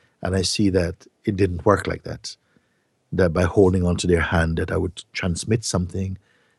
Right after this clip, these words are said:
but in a very innocent, very naive way. And I saw that it didn't always bring the result I imagined it would.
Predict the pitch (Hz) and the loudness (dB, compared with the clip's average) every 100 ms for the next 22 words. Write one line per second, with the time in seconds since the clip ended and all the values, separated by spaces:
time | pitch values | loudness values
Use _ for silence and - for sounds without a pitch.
0 | - 90 123 123 123 92 120 - 110 90 | 0 2 4 6 6 6 4 4 2 0
1 | 87 92 117 101 90 90 107 85 80 82 | -2 4 4 4 2 4 2 2 -4 -6
2 | - _ _ _ _ _ - 95 92 - | -8 _ _ _ _ _ 0 2 2 6
3 | 107 98 92 92 95 98 95 - 101 92 | 6 8 4 2 0 0 0 2 2 2
4 | 87 90 90 85 90 87 92 85 85 85 | 0 0 0 2 0 2 2 2 -2 -2
5 | 87 85 85 82 - 110 78 | -2 -2 -2 -4 2 2 2